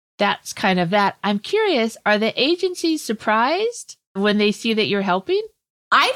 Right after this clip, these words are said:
Speaker 2: don't think the agencies actually know that I'm involved until there's an issue where the agencies are seeking clarification. Um,
Speaker 1: Hmm.
Speaker 2: so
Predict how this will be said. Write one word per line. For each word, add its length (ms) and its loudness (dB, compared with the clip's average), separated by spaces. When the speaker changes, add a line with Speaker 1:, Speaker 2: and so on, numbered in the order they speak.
Speaker 2:
don't 160 -6
think 260 0
the 200 -2
agencies 880 2
actually 640 -2
know 360 2
that 280 -2
I'm 320 2
involved 960 0
until 640 0
there's 300 -2
an 240 0
issue 800 -2
where 400 0
the 280 -6
agencies 600 0
are 60 2
seeking 440 -2
clarification. 1000 -2
Um, 340 2
Speaker 1:
Hmm. 180 -2
Speaker 2:
so 600 2